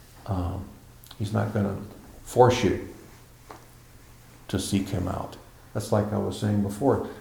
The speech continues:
he's not on the menu. You hear so many different points of liberation. You don't hear many people say,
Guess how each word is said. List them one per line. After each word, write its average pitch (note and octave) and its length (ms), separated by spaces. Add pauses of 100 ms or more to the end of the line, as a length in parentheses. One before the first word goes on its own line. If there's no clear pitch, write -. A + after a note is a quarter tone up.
(160)
he's G2+ 200
not G#2 200
on G2 120
the F#2 100
menu. F#2 400 (1300)
You A2+ 120
hear A2 220
so B2+ 320
many G2+ 200
different - 400 (500)
points A#2 380
of F#2+ 120
liberation. G#2 840 (1300)
You A2 80
don't G#2+ 240
hear G#2+ 100
many G#2 240
people G2+ 340
say, - 340